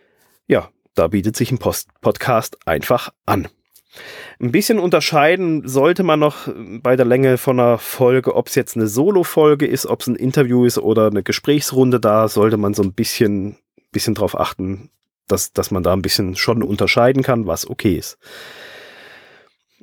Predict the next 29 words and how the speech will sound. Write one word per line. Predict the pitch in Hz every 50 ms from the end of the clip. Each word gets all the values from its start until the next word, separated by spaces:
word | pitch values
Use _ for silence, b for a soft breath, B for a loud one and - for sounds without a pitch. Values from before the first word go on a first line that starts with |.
| _ - -
Ich | 202 202 -
kann | - 220 202 196
aus | 113 151 156 -
meiner | 170 156 156 143 95
eigenen | 117 147 180 190 196 190 175
Erfahrung | - - 139 139 - - - - - 143 131 147 170 196 190 - 202 190 196 190 196 196 202 185
und | - - 139 135 131
Rückmeldung | 120 127 160 - - 190 165 156 156 156 151 156 151 143
auch | - 123 135 139 143 -
von | - - 131 -
anderen | - 127 147 160 151 147 131 123
Podcastern | - - 139 - - - - 143 127 123 123 123 - - - 127 120 120 120 120 117 113 110 _ _ _ _ _ _ _ _ _ _ _ _ _ _ _ _ - -
mittlerweile | 104 101 120 123 131 127 117 120 113 120 123 117 117 120 -
sagen, | - 113 107 110 110 110 117 127 135 131 120 120
dass | - 101 104 - -
viele | - - - - 131 131 131 127 127 123
sich | - - 123 123 - -
so | - 113
ein | 107
bisschen | 110 113 - 123 98
eingeschossen | - 98 107 113 123 - - 120 107 - - 107 104
haben | 110 104 104 101
auf | - - 98 - - - - - -
tendenziell | - - 139 143 143 143 131 123 - 123 113 113 110 -
eher | 107 101 95
kürzere | - - - 143 170 - - 147 147 143
Folgen, | 135 - 135 123 123 120
also | 104 107 110 107
so | - 98